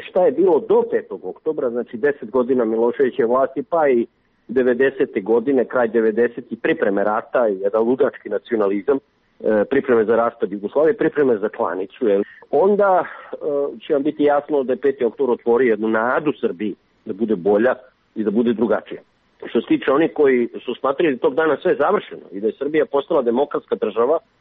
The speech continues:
i da od tada ona ima samo tehničke probleme, onda to ne samo naivno, nego jedno jako cinično i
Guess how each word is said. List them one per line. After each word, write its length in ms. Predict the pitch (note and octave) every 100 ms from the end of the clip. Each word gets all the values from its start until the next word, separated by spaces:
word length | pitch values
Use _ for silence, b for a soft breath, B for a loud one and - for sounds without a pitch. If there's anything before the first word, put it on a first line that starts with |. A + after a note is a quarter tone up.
| -
i 200 | C3 C3
da 420 | A2+ B2+ A#2 A2+ F#2
od 120 | B2
tada 220 | C#3+ D3 C#3
ona 140 | C#3
ima 120 | D3 C3+
samo 120 | F3+
tehničke 440 | E3 F3+ F#3+ - C#3
probleme, 600 | A#2+ A2 B2 E3+ G3+ F3
onda 260 | E3 E3+ D#3+
to 100 | F#3
ne 100 | G3+ G3+
samo 180 | A#3 F#3
naivno, 420 | E3 E3+ G3+ G3+
nego 260 | F3+ E3 E3
jedno 160 | F3+ E3
jako 280 | G3+ -
cinično 560 | G#3 - G3+ G3 - C3+ -
i 140 | C3+